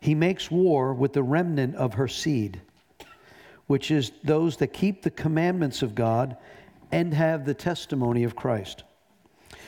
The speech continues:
So we read from that scripture that <clears throat> there's a war on.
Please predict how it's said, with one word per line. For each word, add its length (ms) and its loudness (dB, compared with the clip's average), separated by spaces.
So 400 -2
we 100 4
read 200 4
from 140 0
that 160 2
scripture 420 -2
that 320 0
<clears throat> 800 -20
there's 240 4
a 40 6
war 300 4
on. 240 2